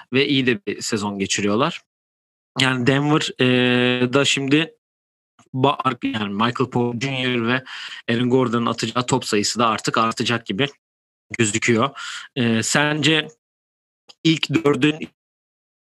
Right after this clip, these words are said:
tutar mı kendini Denver yoksa, eee, biraz daha böyle beşte, yani play-in'in bir üstünde ya da altıda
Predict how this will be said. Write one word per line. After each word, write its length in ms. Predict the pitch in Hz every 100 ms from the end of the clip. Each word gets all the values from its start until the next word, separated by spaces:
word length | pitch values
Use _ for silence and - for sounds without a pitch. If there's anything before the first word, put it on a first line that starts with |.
| _ -
tutar 280 | - 156 151
mı 120 | 139
kendini 460 | 123 107 104 110 - - -
Denver 220 | 107 107
yoksa, 440 | 139 123 - 147 - - - - -
eee, 400 | 120 117 113 113 117
biraz 400 | 147 139 120 123
daha 220 | 127 117
böyle 280 | 113 120 117
beşte, 320 | 117 - 123
yani 320 | 123 113 104
play-in'in 680 | 131 120 120 113 120 - - _ -
bir 160 | 131 127
üstünde 340 | - 110 101
ya 120 | 98
da 60 | 98
altıda 680 | 117 117 - 104 123 127